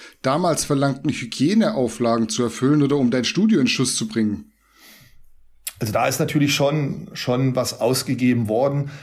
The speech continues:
Speaker 2: aber das hält sich immer noch im Rahmen, den ich für akzeptabel halte. Ne, das ist halt überwiegend Papier, was du natürlich kaufen musst, das ist Desinfektionsmittel et cetera. Aber das sind vielleicht drei, vierhundert Euro im Monat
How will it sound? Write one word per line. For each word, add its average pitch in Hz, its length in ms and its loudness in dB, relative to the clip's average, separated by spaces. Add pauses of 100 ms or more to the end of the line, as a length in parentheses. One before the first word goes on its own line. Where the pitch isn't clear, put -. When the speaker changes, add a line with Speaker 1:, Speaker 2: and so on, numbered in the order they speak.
(160)
Speaker 2:
aber 120 160 -2
das 117 180 -2
hält 135 180 0
sich - 140 -6
immer 151 140 2
noch 151 140 -2
im 127 160 0
Rahmen, 117 320 2
den 131 100 -2
ich 127 140 -6
für 127 100 -4
akzeptabel 120 640 -2
halte. 104 400 -6 (100)
Ne, 107 120 -6
das 110 100 -8
ist 123 120 -6
halt 131 100 0
überwiegend 127 540 0 (360)
Papier, 147 560 0
was 139 160 0
du 147 60 -2
natürlich 131 340 0
kaufen 131 380 0
musst, 127 320 -2
das 113 100 -8
ist - 180 -6
Desinfektionsmittel 135 1080 -2
et 131 120 -6
cetera. 123 600 -2 (580)
Aber 107 200 -2
das 107 180 -2
sind 127 220 -2
vielleicht 110 540 -2 (160)
drei, 107 280 -6
vierhundert 113 380 -6
Euro 120 340 -4
im 107 80 -4
Monat 101 540 -8